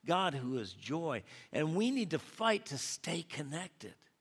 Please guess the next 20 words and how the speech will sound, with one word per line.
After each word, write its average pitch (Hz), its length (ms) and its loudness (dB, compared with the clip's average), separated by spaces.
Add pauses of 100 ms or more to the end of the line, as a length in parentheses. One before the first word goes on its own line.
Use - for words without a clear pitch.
(1600)
to 170 120 6
stay 196 480 2
in 175 140 2
that 147 180 2
friendship. 190 520 -2
There 190 160 4
are 170 80 2
all 208 300 2
sorts - 360 0
of 143 100 -4
things 180 540 -2 (400)
that 160 220 6
are 165 340 4 (340)
pulling 180 460 0
on 156 280 0
this 170 220 0
friendship. 226 720 -10 (2500)
And 120 160 -4
only 175 300 2
you - 420 -4